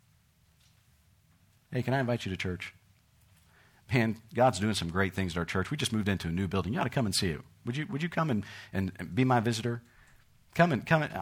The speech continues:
I'll, I'll, I'll make sure you got a seat, you know. I'll, I'll make sure I'll show you where to go and everything, but would you, would you come?" Go.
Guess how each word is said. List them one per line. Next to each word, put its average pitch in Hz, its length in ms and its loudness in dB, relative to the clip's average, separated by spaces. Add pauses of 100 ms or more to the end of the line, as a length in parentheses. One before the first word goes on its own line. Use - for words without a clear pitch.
I'll, 123 180 4
I'll, 147 220 6
I'll 135 120 8
make 147 140 0
sure 143 160 0
you 135 80 2
got 131 160 6
a 107 60 2
seat, 139 400 0
you 127 80 0
know. 127 200 2
I'll, 131 320 -2
I'll 120 80 2
make 131 140 0
sure 131 220 0
I'll 107 80 2
show - 160 -2
you 131 80 0
where 123 140 0
to 117 40 -2
go 117 120 0
and 120 80 2
everything, 117 240 0
but 107 160 -2 (480)
would 120 100 -2
you, 175 160 0
would 123 160 -2
you 170 80 0
come?" 139 380 0 (2750)
Go. - 280 -2